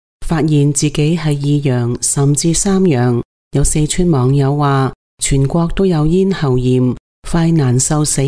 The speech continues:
啦，喉嚨裏邊鑲咗刀片。山東網友話，異陽，連手指都疼痛。北京美中兒和婦兒醫院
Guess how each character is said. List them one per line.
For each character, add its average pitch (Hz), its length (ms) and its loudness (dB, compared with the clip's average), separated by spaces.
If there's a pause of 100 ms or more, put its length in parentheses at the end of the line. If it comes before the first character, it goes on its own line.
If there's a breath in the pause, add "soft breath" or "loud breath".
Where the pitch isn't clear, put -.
啦， 170 220 -2 (320)
喉 135 180 0
嚨 135 260 2
裏 156 80 2
邊 143 240 0
鑲 175 320 0
咗 143 160 -2
刀 170 200 -2
片。 156 440 2 (360)
山 175 280 0
東 175 200 0
網 139 260 0
友 147 220 0
話， 139 320 0 (260)
異 156 340 0
陽， 131 280 -2 (260)
連 135 240 0
手 143 260 0
指 156 300 0
都 196 260 0
疼 143 240 0
痛。 160 440 0 (380)
北 196 180 -4
京 196 200 0
美 156 200 0
中 190 240 0
兒 135 240 0
和 127 240 0
婦 143 240 0
兒 - 20 2
醫 151 480 0
院 156 300 2